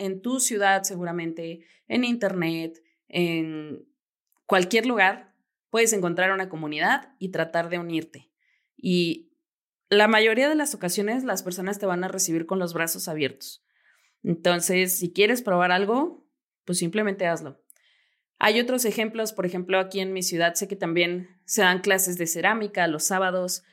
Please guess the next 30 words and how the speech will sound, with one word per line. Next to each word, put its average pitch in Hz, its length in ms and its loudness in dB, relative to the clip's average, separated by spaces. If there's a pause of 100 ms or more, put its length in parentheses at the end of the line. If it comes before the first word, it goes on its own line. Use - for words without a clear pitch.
(180)
Y 208 80 2
a - 20 6
lo 226 80 4
mejor 226 220 -2
puede 240 160 2
ser 233 140 0
una 214 120 -2
actividad, 185 640 0 (480)
em, 165 560 0 (400)
a 180 100 2
ver, 180 140 6
yo 190 120 4
no 190 120 2
lo 190 100 4
he 190 60 4
hecho, 175 380 -2
pero 147 640 -4 (600)
lo 190 240 6
veo 196 240 6
como 202 180 0
una 190 220 0
potencial 170 460 -2
actividad 196 580 -2
que, 160 320 0
en 175 100 -2
donde 165 180 -2
puede 196 180 -2
pasar 185 320 0
lo 185 140 -2
mismo. 214 560 -2